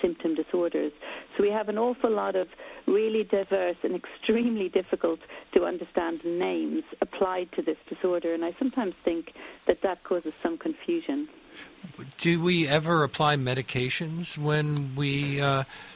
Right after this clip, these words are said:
Speaker 2: suspect that it's a psychosomatic illness, or do, do you simply suggest that somebody, uh, go to,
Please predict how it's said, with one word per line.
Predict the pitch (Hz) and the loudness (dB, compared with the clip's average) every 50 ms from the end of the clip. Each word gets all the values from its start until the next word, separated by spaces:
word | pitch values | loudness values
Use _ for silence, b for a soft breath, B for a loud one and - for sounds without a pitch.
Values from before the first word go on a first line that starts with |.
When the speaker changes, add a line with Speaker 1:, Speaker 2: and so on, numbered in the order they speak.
| B B - 104 101 | B B -16 -10 -4
Speaker 2:
suspect | - - - 143 - - - 139 139 - | -2 0 2 2 2 4 4 2 2 4
that | - 143 131 | 0 0 0
it's | 120 - | 0 -4
a | - | -4
psychosomatic | 113 - 143 127 123 - 143 123 - 143 135 127 131 131 131 - - | -2 0 0 -2 0 -2 -4 -2 -2 -2 0 0 0 0 -2 -2 -2
illness, | 135 135 143 160 170 - - | -2 0 0 -2 -2 0 0
or | 135 113 107 104 | 0 2 2 0
do, | 95 - - 107 98 90 | 0 -2 -4 -4 -4 -4
do | 92 - 113 | -2 0 2
you | 107 101 | 2 2
simply | - - - 131 113 - 120 113 | 2 2 0 0 0 2 0 0
suggest | 104 - - 110 92 - 110 107 101 - | 0 0 0 -2 2 4 4 4 4 2
that | 117 98 | -2 -2
somebody, | - - 123 113 104 107 104 101 101 95 B B B B B B B B - | 0 2 2 6 6 6 6 6 2 -2 B B B B B B B B -4
uh, | 101 92 90 95 | -2 -2 -2 -2
go | 92 92 120 117 117 | 0 4 4 4 4
to, | 107 - - 120 107 101 98 95 | 4 2 2 4 4 2 0 -2